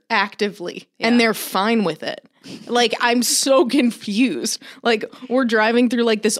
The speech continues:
Speaker 1: old country town where people live. It looks like a set. Like, it looks like a set of a Quentin Tarantino movie.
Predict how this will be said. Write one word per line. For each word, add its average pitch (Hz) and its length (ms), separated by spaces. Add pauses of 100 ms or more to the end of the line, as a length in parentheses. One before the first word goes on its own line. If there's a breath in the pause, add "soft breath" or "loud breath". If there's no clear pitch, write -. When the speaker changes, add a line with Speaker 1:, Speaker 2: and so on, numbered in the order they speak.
(120)
Speaker 1:
old 185 360
country 185 360
town 202 300
where 247 160
people 240 480
live. 165 340
It 190 160
looks 247 240
like 277 220
a 196 140
set. - 680 (300 soft breath)
Like, 247 180
it 262 140
looks 240 360
like 254 340 (300 loud breath)
a 240 100
set 226 380
of 208 100
a 196 80
Quentin 208 340
Tarantino 175 540
movie. 107 360